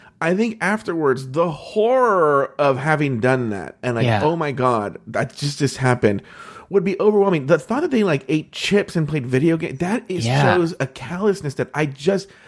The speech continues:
Speaker 1: I'm not even saying I'm even judging it, which I am judging. I, I
Speaker 2: Right.
Speaker 1: am killing shaming, but <laughs>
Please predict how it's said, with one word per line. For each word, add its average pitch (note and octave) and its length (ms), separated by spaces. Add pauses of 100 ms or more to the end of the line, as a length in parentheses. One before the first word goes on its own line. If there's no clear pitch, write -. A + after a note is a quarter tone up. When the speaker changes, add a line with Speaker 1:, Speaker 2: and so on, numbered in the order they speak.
(180)
Speaker 1:
I'm A3+ 140
not D4 140
even E4+ 200
saying G#3+ 180
I'm F3 120
even D3+ 200
judging C3+ 320
it, G2+ 80
which A#2+ 220
I B2 100
am C3 220
judging. G#2+ 400 (680)
I, C#3+ 100
I - 40
Speaker 2:
Right. C#3+ 200
Speaker 1:
am D#3 120
killing C3+ 320
shaming, G#2 420 (380)
but F3+ 460 (200)
<laughs> - 400